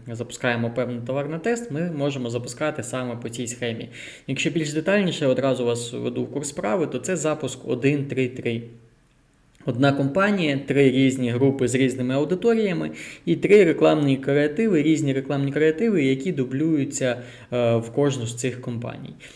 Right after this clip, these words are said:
Е, пояснюю, в чому суть. Е, ми робимо три різні аудиторії, три різні групи. Е, і при цьому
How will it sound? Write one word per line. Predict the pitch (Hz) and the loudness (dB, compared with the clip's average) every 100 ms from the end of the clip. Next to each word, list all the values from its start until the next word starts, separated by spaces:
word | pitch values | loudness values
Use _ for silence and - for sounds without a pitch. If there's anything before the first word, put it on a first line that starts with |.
| - - | -20 -12
Е, | 127 120 120 120 120 | -6 -2 0 2 2
пояснюю, | 117 135 160 185 175 143 | 2 2 2 2 0 -2
в | 139 | -2
чому | 151 147 135 | -2 -2 -4
суть. | 123 117 - - | -6 -10 -12 -6
Е, | 131 120 120 | -2 0 -2
ми | 120 143 165 135 | -2 0 2 2
робимо | 139 131 120 117 | 2 0 -2 -2
три | 117 151 165 | -2 0 0
різні | 156 156 147 | 0 -2 -2
аудиторії, | 131 135 131 120 117 120 | -2 -2 -4 -2 -2 -2
три | 120 131 | -4 -4
різні | 131 127 120 123 | -4 -4 -4 -6
групи. | 117 123 120 127 139 - - _ - 131 | -4 -4 -4 -8 -10 -18 -20 _ -8 -4
Е, | 123 120 120 - | -2 -4 -6 -6
і | 185 | -4
при | 170 147 | -2 -2
цьому | - 180 202 165 | 0 0 2 2